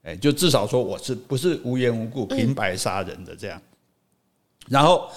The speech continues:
Speaker 1: 杀了他，我的一刀就把他头割掉了，然后用布把他包起来。
Speaker 2: 嗯。
Speaker 1: 然后就叫士兵说：“把那个王婆押到楼上去看管。”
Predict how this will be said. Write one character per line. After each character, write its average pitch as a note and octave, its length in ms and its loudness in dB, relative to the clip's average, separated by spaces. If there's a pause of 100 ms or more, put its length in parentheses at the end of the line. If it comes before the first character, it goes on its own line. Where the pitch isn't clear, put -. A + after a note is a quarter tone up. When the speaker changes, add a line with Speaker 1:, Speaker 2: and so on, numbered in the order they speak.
(180)
Speaker 1:
杀 G3+ 200 6
了 G#3 100 8
他， F3 320 6
我 B2 80 6
的 B2+ 120 -2
一 F3+ 100 0
刀 D#3+ 200 6
就 D#3+ 80 0
把 A2 120 2
他 A2+ 60 2
头 G2+ 180 -2
割 G#2+ 200 -2
掉 G#2+ 220 -4
了， - 160 -12
然 A2+ 140 -6
后 C3+ 240 0
用 E3+ 180 2
布 F#3 240 -2
把 G2 160 -4
他 F#2 60 -8
包 C#3 240 2
起 - 140 -4
来。 D#2+ 80 -8 (240)
Speaker 2:
嗯。 A#3 180 -6 (340)
Speaker 1:
然 A#2 160 2
后 D3+ 80 8
就 D#3 140 0
叫 D3 180 4
士 C#3 200 2
兵 B2 200 -2
说 B2 80 0
：“把 G2 180 -4
那 A#2+ 160 0
个 D#3 80 4
王 A2+ 240 2
婆 G#2 200 0
押 C#3 180 2
到 C#3 140 2
楼 G#2 200 -2
上 A2+ 220 -2
去 G#2 140 -6
看 G2 240 -8
管。” - 120 -10